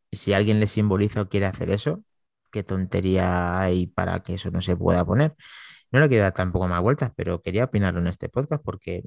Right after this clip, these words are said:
no he escuchado mucho sobre esto y me ha molestado cuando vi la noticia.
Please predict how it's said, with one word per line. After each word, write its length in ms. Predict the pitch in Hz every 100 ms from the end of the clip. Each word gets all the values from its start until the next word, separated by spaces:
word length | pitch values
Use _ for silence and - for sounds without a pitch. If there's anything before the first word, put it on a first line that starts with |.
| _ -
no 120 | 98
he 20 | 117
escuchado 680 | - 107 113 104 104 101
mucho 400 | 101 110 - 120
sobre 580 | 110 107 107 107 107 107
esto 300 | 113 - 175
y 340 | 147 104 95 92
me 160 | 95 123
ha 20 |
molestado 480 | 110 90 - 120 104
cuando 320 | 95 92 95
vi 100 | 95
la 120 | 87
noticia. 400 | 87 120 147 110